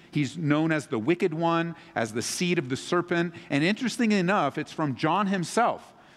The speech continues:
that we learn the term Antichrist. We looked at it last time. I'll read it to you. First John chapter two, verse eighteen says, "Dear children, the last hour is here, and you have heard that the Antichrist is coming, and already many such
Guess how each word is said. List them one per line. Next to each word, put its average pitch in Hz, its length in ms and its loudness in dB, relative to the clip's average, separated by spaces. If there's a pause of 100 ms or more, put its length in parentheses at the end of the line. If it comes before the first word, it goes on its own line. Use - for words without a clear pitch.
that 147 140 0
we 175 240 2
learn 156 540 2 (180)
the 147 80 0
term 165 340 0
Antichrist. 165 720 -2
We 139 100 0
looked 170 180 0
at 170 120 4
it 156 120 -2
last 156 240 -2
time. 131 120 -4
I'll 113 100 -2
read 147 180 2
it 147 120 -2
to - 80 -6
you. 117 200 0 (260)
First 160 280 0
John 165 200 0
chapter 151 320 -4
two, 160 240 -4
verse 139 240 0
eighteen 151 460 0
says, 117 420 -2 (880)
"Dear 202 200 4
children, 190 500 0
the 147 80 2
last 170 320 0
hour 175 260 2
is 208 140 -2
here, 110 400 -2 (480)
and 139 160 0
you 196 180 2
have 233 120 0
heard 170 420 0
that 147 140 -2
the 143 120 2
Antichrist 185 560 0
is - 140 -6
coming, 147 480 -2 (420)
and 139 160 0
already 190 440 2
many 190 360 2
such 202 360 -2